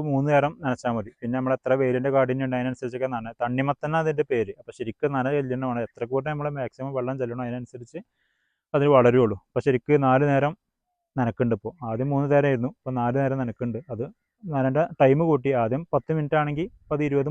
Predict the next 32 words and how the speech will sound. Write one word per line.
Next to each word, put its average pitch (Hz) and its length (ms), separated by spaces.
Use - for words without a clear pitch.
മുപ്പത് 143 280
മിനിറ്റോളം 139 340
നന 131 160
വേണം. 117 180
ആ 143 120
ഒരു 135 100
ഇപ്പം 147 140
ഏകദേശം 147 240
പീക്ക് 143 180
സ്റ്റേജിലാണ് 147 400
നിൽക്കുന്നത്. 120 280
ഇപ്പം 123 120
ഏകദേശം 120 340
എല്ലാതും 127 340
കായായി 131 460
തുടങ്ങി. 117 280
ഇനിയിപ്പോൾ 135 300
ഒരു 143 120
പത്ത്, 151 220
ഇരുപത്, 147 240
മുപ്പത് 147 200
ദിവസം 147 220
കൊണ്ടൊക്കെ, 147 300
ഒരു 147 100
ഇരുപത്തഞ്ച് 139 320
ദിവസം 143 200
കൊണ്ടൊക്കെ 139 220
നമുക്ക് 139 160
വിളവെടുക്കേണ്ട 135 400
പാകത്തിലേക്ക് 123 460
എത്തും - 180
ഏകദേശം. 107 360